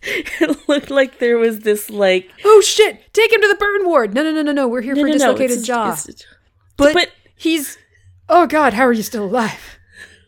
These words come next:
Speaker 1: Yep, yep. Pretty great.
Speaker 2: Well done.
Speaker 1: Yeah. Okay, so, yeah, so this is where we get, yeah.
Speaker 2: This is where we meet and Boucher Wright's character,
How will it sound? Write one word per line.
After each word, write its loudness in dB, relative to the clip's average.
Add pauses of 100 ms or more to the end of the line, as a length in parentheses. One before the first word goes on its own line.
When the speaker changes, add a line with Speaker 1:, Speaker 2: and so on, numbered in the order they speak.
(120)
Speaker 1:
Yep, -10 (300)
yep. -14 (320)
Pretty -18
great. -6 (500)
Speaker 2:
Well -10
done. -18 (460)
Speaker 1:
Yeah. -2 (220)
Okay, 0
so, -2
yeah, -4
so -2
this -4
is -6
where -2
we -4
get, -2 (100)
yeah. -4
Speaker 2:
This -4
is -8
where 0
we -4
meet -6 (500)
and -8
Boucher -8
Wright's -10
character, -14